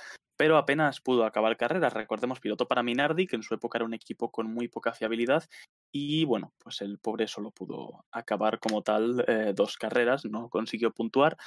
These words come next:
De hecho, eh, se retiró, bueno, se retiró de la Fórmula uno en mitad de la temporada ochenta y ocho, cuando, bueno, ni siquiera podía clasificar para las carreras porque el material que tenía era muy malo. También participó en Le Mans con un, eh, con un Ferrari privado.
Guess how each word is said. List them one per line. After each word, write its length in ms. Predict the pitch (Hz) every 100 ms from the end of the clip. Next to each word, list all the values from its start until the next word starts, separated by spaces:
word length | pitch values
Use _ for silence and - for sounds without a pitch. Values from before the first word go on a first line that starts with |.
| - -
De 140 | 131 139
hecho, 260 | - 165 -
eh, 280 | 117 110 110
se 140 | 117
retiró, 500 | 110 110 113 120 127
bueno, 220 | 104 85 - _
se 160 | - 117
retiró 320 | 113 123 143
de 80 | 104
la 160 | 95 -
Fórmula 460 | 113 120 123 113
uno 360 | 107 117 123 139 - - _ -
en 180 | 117 110
mitad 300 | 107 113 113
de 60 |
la 100 | 120
temporada 760 | 117 113 113 113 104 98 71 80
ochenta 420 | - 113 - 107 113
y 40 |
ocho, 220 | 123 147
cuando, 260 | - 104 - 98
bueno, 160 | - - _ _
ni 80 | 120
siquiera 340 | 117 120 117
podía 280 | 110 101 101
clasificar 520 | - 110 - 110 107
para 200 | - 101
las 140 | 104 -
carreras 420 | 113 113 113 -
porque 260 | 120 -
el 80 | 92
material 380 | 117 - 107 98
que 80 | 104
tenía 360 | 110 73 95 107
era 180 | 101
muy 160 | 90 101
malo. 240 | 123 113 - - - -
También 240 | 113 127
participó 480 | 147 - 147 131 139
en 100 | 135
Le 80 | 131
Mans 360 | 170 208 202
con 180 | - 127
un, 360 | 131 131 131 123
eh, 280 | 123 120 120 - - - -
con 160 | 127
un 120 | 131 123
Ferrari 400 | 123 123 123 120
privado. 420 | 139 151 185